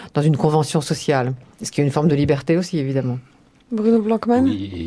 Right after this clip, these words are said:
Speaker 3: une liberté qui passait par les livres très, très tôt, en fait, puisque dès son plus jeune âge, Marguerite Yourcenar a eu accès à une bibliothèque qui était réservée, euh, finalement à des adultes, euh, aux grandes dames de, de,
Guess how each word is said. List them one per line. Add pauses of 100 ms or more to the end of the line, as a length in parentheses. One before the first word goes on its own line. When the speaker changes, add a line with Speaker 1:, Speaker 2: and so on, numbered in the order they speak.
Speaker 3:
une
liberté
qui
passait
par
les
livres
très,
très
tôt,
en
fait,
puisque (720)
dès
son
plus
jeune
âge, (120)
Marguerite
Yourcenar
a
eu
accès
à
une
bibliothèque
qui
était
réservée,
euh, (340)
finalement
à
des
adultes,
euh, (300)
aux
grandes
dames
de,
de,